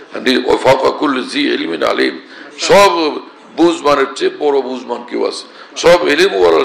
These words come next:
চেয়ে বড় এলিমওয়ালা কেউ আছে? নিজের থেকে বড় এলিমওয়ালা, নিজের থেকে বড় বুঝওয়ালাদেরকে অনুসরণ করা চাই, মূল্যায়ন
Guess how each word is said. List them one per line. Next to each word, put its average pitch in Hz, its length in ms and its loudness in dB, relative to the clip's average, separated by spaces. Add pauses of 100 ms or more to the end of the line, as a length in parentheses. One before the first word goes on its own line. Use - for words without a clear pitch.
চেয়ে 69 200 -6
বড় 123 200 2
এলিমওয়ালা 135 440 -2
কেউ - 280 -8
আছে? 50 200 -8 (640)
নিজের 180 340 0
থেকে 160 260 -2
বড় 143 180 4 (100)
এলিমওয়ালা, 139 440 2 (420)
নিজের 156 300 0
থেকে 160 160 -4
বড় 143 240 2
বুঝওয়ালাদেরকে 131 1000 -2 (360)
অনুসরণ 151 520 0
করা 107 220 -4
চাই, 101 160 -2
মূল্যায়ন 139 420 2